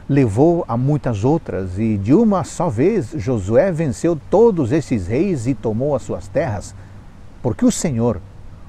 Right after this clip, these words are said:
o Deus de Israel, lutava por eles. Verso quarenta e dois. A vitória de Josué não era fruto meramente de suas estratégias militares ou do seu poderio militar, mas da presença do Deus de Israel ao seu lado,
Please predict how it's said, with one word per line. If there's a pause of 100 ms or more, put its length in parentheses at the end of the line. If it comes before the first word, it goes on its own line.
(140)
o
Deus
de
Israel, (320)
lutava
por
eles. (280)
Verso
quarenta
e
dois. (160)
A
vitória
de
Josué
não
era
fruto
meramente
de
suas
estratégias
militares (240)
ou
do
seu
poderio
militar, (1120)
mas
da
presença
do
Deus
de
Israel (160)
ao
seu
lado,